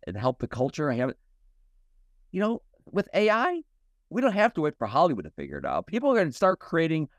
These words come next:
their own movies and their own images of the future that will look highly sophisticated.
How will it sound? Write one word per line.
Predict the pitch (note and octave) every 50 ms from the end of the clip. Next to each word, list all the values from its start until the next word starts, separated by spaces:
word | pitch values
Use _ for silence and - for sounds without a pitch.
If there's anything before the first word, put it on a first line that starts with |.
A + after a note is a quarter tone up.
| _ -
their | C3 C3+ - - E3
own | F3 G3+ A3 F#3
movies | C3 F#2+ D2 - - - - - -
and | - C#3 C#3+
their | D3 D3+ - -
own | F3 F#3+ G#3+ A3+ G#3
images | - - A#2+ G#2 F#2+ D#2+ E2 D#2+ D2+ _ -
of | D#2+ D2+
the | D#2+ -
future | - E2+ E2 D#2+ - F#2 F2 - - -
that | C#3+ B2+
will | F#2 A#2+
look | B2 A#2 -
highly | - - D#3+ D#3+ G#3 G#3 G#3 G3+
sophisticated. | - - D3+ _ - E3 D3 - - C#3 - C3 B2 C3+ C#3 C#3+ C3